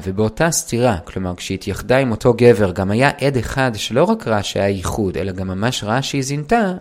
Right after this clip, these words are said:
אז אוסרים אותה, אפילו שזה רק עד אחד. זה מה שהוא אמר שם. הוא אמר שכשיש עד אחד, צריך כינוי וסתירה, אבל יש גם עוד אפשרויות לאסור אישה על בעלה, למשל כשיש שני עדים, או למשל במקרה שלנו, שהוא אומר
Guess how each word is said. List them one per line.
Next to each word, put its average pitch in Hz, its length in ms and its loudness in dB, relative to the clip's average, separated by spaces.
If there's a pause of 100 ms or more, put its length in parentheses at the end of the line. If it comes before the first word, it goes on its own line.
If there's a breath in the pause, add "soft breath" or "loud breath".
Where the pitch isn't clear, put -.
אז 208 160 2
אוסרים 226 340 0
אותה, 208 240 0
אפילו 220 280 0
שזה 180 240 0
רק 170 200 2
עד 160 120 0
אחד. 131 320 -2
זה 180 160 2
מה 262 120 2
שהוא 190 200 0
אמר 151 200 -2
שם. 135 320 -6
הוא 143 80 -4
אמר 202 200 2
שכשיש 196 500 0
עד 190 140 2
אחד, 226 380 2 (140)
צריך 196 320 -2
כינוי 190 280 2
וסתירה, 170 440 0 (100)
אבל 107 180 0
יש 151 140 2
גם 180 140 0
עוד 262 160 4
אפשרויות 180 500 0
לאסור 160 300 0
אישה 151 220 0
על 147 80 2
בעלה, 135 300 4 (120)
למשל 131 420 0
כשיש 123 360 0
שני 113 200 2
עדים, 85 460 -4
או 127 80 2
למשל 180 420 2
במקרה 135 380 0
שלנו, 220 500 -2
שהוא 208 220 -6
אומר 277 160 0